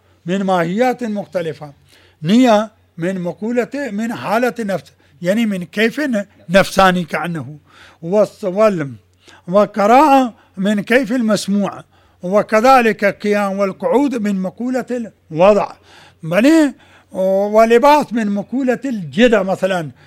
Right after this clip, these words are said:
ونحو ذلك من المقولات المختلفة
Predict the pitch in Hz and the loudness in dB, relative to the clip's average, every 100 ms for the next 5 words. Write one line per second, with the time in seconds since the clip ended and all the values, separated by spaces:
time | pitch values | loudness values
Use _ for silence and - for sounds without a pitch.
0 | _ _ 185 254 269 202 208 208 240 247 | _ _ 2 4 6 4 2 0 2 0
1 | 254 269 202 196 190 190 - 208 233 262 | 0 -2 0 -2 -2 -4 -4 0 4 4
2 | 208 170 185 202 208 - 262 285 208 170 | 4 -2 -2 -2 -4 -6 -4 -2 -2 -6